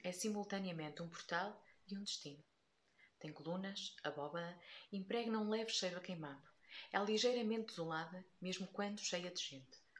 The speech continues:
como agora, contornada por bancos de madeira amarelos que não convidam a permanecer. Olha para o relógio,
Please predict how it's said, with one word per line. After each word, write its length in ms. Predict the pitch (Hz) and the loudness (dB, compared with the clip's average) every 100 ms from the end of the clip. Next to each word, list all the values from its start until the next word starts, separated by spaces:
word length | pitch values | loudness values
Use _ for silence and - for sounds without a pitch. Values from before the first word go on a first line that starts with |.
| - | -12
como 160 | - 165 | -6 -4
agora, 340 | - - 160 - _ _ _ - | -4 -8 -10 -16 _ _ _ -14
contornada 520 | - 165 - 175 180 175 | -12 -8 0 2 2 0
por 160 | - | -6
bancos 280 | 170 170 - | -6 -4 -4
de 60 | 151 | -4
madeira 260 | 151 156 | -4 -4
amarelos 560 | 139 135 139 147 - - - - - | -4 -4 -6 -6 -12 -14 -14 -14 -4
que 80 | 180 | -2
não 160 | 190 | -2
convidam 560 | 190 202 170 151 147 151 - - | -2 -4 -2 -4 -4 -8 -14 -6
a 80 | 165 | -4
permanecer. 760 | - 151 156 - - - - - _ _ _ _ _ - - - - - | -4 -10 -12 -12 -10 -10 -12 -18 _ _ _ _ _ -14 -10 -8 -10 6
Olha 260 | 185 175 175 | 8 8 4
para 160 | 156 | -2
o 120 | 151 - | -4 -4
relógio, 400 | 156 165 - | -4 -4 -6